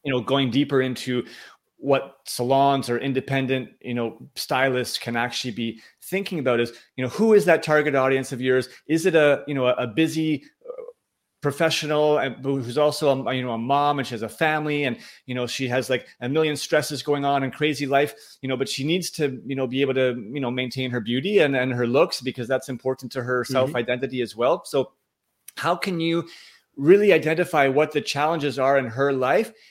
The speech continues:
Speaker 1: and try to position your service offering so that it's going to allow her, right, to maybe be efficient with her time, because that's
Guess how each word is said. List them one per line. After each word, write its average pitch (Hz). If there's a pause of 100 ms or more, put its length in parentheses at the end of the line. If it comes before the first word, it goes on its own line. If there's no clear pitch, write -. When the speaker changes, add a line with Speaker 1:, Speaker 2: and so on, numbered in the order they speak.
(140)
Speaker 1:
and 135
try 160
to 175
position 139
your 131
service 170
offering 123 (200)
so 147
that 143
it's 127
going 165
to 139 (380)
allow 135
her, 139 (220)
right, 131
to 135
maybe 139 (260)
be 135
efficient 143
with 147
her 139
time, 135
because 139
that's 135